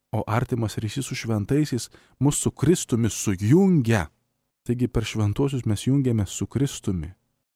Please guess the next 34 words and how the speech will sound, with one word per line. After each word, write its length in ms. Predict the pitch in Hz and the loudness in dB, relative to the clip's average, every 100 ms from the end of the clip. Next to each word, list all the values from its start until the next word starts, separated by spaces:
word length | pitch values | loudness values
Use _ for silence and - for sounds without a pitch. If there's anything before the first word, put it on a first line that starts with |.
| - | -12
Katekizmas 460 | - - 113 107 | -12 -6 -4 -4
sako: 260 | - 107 - - | -4 -6 -6 -2
„O 140 | 123 - | -2 0
iš 300 | 131 - - | -2 -2 -2
jo, 320 | 113 131 170 | 4 6 6
kaip 260 | - 117 - | 2 -2 -2
iš 160 | 104 | -4
versmės 540 | 110 107 - 139 147 - | 0 0 0 2 2 0
ir 100 | 113 | -2
galvos, 500 | 113 101 110 151 - | 0 2 2 2 0
trykšta 440 | - 131 - 117 | -2 -4 -2 -6
kiekviena 640 | 98 - 139 147 151 165 165 | -4 -2 0 2 4 4 6
malonė 500 | 147 127 127 117 101 | 6 6 4 4 0
ir 80 | 92 | -2
pačios 440 | 104 - 143 135 | -4 0 0 2
Dievo 320 | 117 123 117 | 2 2 2
tautos 500 | 95 104 98 123 113 | 0 -2 2 2 2
gyvybė.“ 720 | 110 107 113 127 147 123 92 76 _ _ _ _ _ | -2 -6 -2 0 2 2 0 -2 _ _ _ _ _
Taigi 160 | - 107 | -12 -8
per 160 | - 107 | -6 -8
šventų 460 | - 107 110 120 | -4 -6 -4 -4
užtarimą 460 | 117 - 107 110 104 | -6 -6 -4 -2 -2
mes 220 | 101 95 113 | -4 -4 -4
jungiamės 580 | 107 110 101 95 - - _ _ _ - | -2 -2 -2 -4 -6 -14 _ _ _ -8
su 180 | - | -6
Kristumi, 500 | 107 120 127 - 101 | -2 0 0 -2 -2
iš 120 | 95 - | -4 -4
kurio 220 | 107 104 98 - | -2 0 -2 -2
trykšta 420 | 107 104 - 101 95 | -2 -2 -4 -6 -6
visa 260 | 98 - | -6 -4
malonė 540 | 98 95 98 98 92 82 _ _ _ _ - | -2 -2 0 -2 -2 -6 _ _ _ _ -4
ir 140 | 101 | -2
gyvybė. 540 | 107 107 113 127 101 80 _ _ _ - | 0 2 4 2 0 -4 _ _ _ 0
Kristų 400 | 151 196 - | 2 2 0